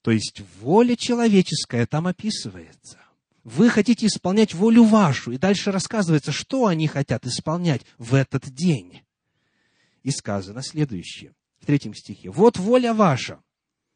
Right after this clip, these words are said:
вы требуете тяжких трудов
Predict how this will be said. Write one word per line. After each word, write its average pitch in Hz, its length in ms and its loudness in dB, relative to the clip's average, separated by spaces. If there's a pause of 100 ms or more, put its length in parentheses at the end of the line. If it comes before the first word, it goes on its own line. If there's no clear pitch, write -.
(440)
вы 120 200 -2
требуете 226 1040 0 (240)
тяжких 185 720 -2
трудов 127 680 -4